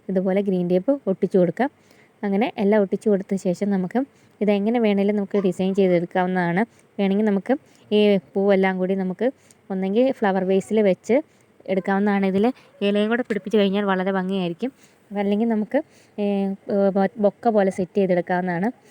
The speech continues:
ബൊക്ക സെറ്റ് ചെയ്തെടുത്ത് കഴിഞ്ഞാൽ വിവാഹത്തിനോ മാമോദീസയ്ക്കോ അങ്ങനെ എന്ത് ഫംഗ്ഷൻ ആണെങ്കിലും നമുക്ക്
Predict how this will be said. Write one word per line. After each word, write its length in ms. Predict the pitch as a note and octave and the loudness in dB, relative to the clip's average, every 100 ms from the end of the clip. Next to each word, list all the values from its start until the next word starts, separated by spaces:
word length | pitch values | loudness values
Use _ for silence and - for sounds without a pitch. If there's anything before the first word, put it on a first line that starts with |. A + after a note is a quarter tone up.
| _ _ G3 | _ _ -4
ബൊക്ക 200 | F#3 A3 | -2 -2
സെറ്റ് 260 | G#3+ - | -2 0
ചെയ്തെടുത്ത് 340 | G#3 F#3+ G3 G3 | 2 2 0 0
കഴിഞ്ഞാൽ 240 | G3 G3+ | 0 0
വിവാഹത്തിനോ 640 | F#3 F#3 F3+ F#3 F#3+ G3 | 0 0 0 -2 0 0
മാമോദീസയ്ക്കോ 640 | F3 E3+ F3 F3 F3+ G3 F#3+ | 0 -2 -4 -4 -6 -4 -4
അങ്ങനെ 220 | F3+ G#3 - - - | -2 -4 -8 -20 -8
എന്ത് 200 | F#3+ G#3 | -4 0
ഫംഗ്ഷൻ 380 | A3+ G#3 F3+ G#3 | 2 2 0 0
ആണെങ്കിലും 280 | G3 G3 G3+ | 2 2 0
നമുക്ക് 280 | F#3+ F#3 | -2 -2